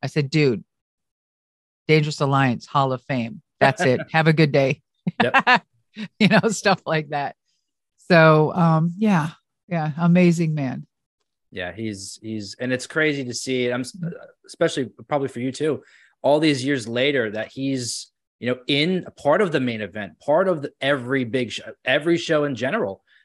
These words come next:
Speaker 2: Uh, just to see the spot that he's in today is just, it shows how much of a genius and master of his craft that he really is.
Speaker 1: How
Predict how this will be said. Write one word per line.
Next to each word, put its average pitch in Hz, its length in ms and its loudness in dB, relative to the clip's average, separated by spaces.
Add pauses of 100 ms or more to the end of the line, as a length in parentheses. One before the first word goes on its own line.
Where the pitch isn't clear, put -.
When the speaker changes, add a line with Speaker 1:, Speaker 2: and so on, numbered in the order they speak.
(120)
Speaker 2:
Uh, 117 280 0
just 135 400 -6
to 135 80 -8
see 160 180 0
the 143 80 0
spot 123 360 -4
that 123 80 -6
he's 123 180 -4
in 123 120 -4
today 113 360 -2
is 98 160 -6
just, 107 360 -10 (380)
it 113 140 -8
shows 127 640 0 (360)
how 123 220 -4
much 117 260 -4
of 104 80 -10
a 107 60 -8
genius 104 460 -8
and 104 100 -10
master 104 400 -6
of 98 80 -8
his 101 140 -12
craft 104 320 -6
that 101 80 -12
he 98 80 -10
really 92 260 -10
is. 90 280 -14 (200)
Speaker 1:
How 156 240 0